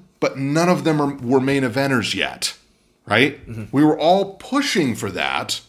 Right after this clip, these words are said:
Speaker 1: Eventually, we wanted them all to get to that, which, by the way, it took them that long to get them that far. That was on purpose. They wanted to make sure they built three guys all at once. That takes time and planning. So when it comes to heels, right?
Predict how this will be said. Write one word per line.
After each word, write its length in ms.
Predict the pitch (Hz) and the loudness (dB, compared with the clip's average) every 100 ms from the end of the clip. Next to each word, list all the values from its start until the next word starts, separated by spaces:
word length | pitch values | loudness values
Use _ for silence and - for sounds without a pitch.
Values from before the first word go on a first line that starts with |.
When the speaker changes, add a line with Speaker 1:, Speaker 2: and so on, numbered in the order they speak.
| _ _ _ _ _ | _ _ _ _ _
Speaker 1:
Eventually, 520 | 139 143 220 185 185 160 | 0 2 4 2 2 4
we 120 | 156 | 4
wanted 380 | 147 151 135 117 | 4 2 0 -2
them 140 | 127 | -2
all 180 | 123 110 | -2 -2
to 140 | 120 | -6
get 340 | 95 - 190 190 | -10 -4 -2 -2
to 60 | |
that, 120 | 123 123 | -4 -4
which, 180 | 117 | -4
by 160 | 180 202 | 0 2
the 80 | 185 | 2
way, 240 | 180 123 - - | 2 0 -6 -4
it 240 | 170 - | -4 -2
took 260 | - 196 - | -4 -4 -2
them 200 | 160 139 | -4 0
that 280 | 147 147 135 | 2 2 0
long 320 | 143 139 120 | 0 0 -2
to 60 | |
get 240 | 113 190 190 | -2 -4 -4
them 160 | 120 | -4
that 180 | 110 101 | -6 -2
far. 240 | 110 101 98 | 0 0 -4
That 260 | 101 117 - | -2 -2 -2
was 180 | 113 107 | -4 -4
on 220 | 107 104 | -6 -8
purpose. 720 | - 196 196 - - - - - - | 0 0 0 -6 -6 -6 -6 -12 -10
They 100 | 98 | -6
wanted 300 | 92 98 131 | -2 0 0
to 60 | 147 | -2
make 200 | 147 143 | -4 -6
sure 260 | - 127 120 | -2 -2 0
they 200 | 113 117 | 0 0
built 400 | 120 104 - - | -2 -2 -4 -10
three 280 | 104 113 170 | -2 2 2
guys 440 | 180 147 135 131 110 | 4 2 2 0 0
all 300 | 110 107 110 | 0 2 2
at 80 | 104 | -2
once. 560 | 101 76 65 - - - _ - | -2 -4 -2 -4 -4 -10 _ -4
That 300 | 101 107 - | -2 -2 -2
takes 340 | 123 123 - | -2 -2 -6
time 380 | - 117 113 117 | -2 2 2 2
and 140 | 117 | -2
planning. 520 | 113 160 160 95 65 - - - - - - | -4 0 0 0 -4 -12 -20 -20 -20 -20 -4
So 140 | 135 | 0
when 120 | 131 131 | 2 2
it 80 | |
comes 260 | 135 160 156 | 0 0 0
to 80 | 131 | -4
heels, 520 | 190 226 107 92 95 | 0 0 0 -2 0
right? 320 | 101 120 139 | 2 2 0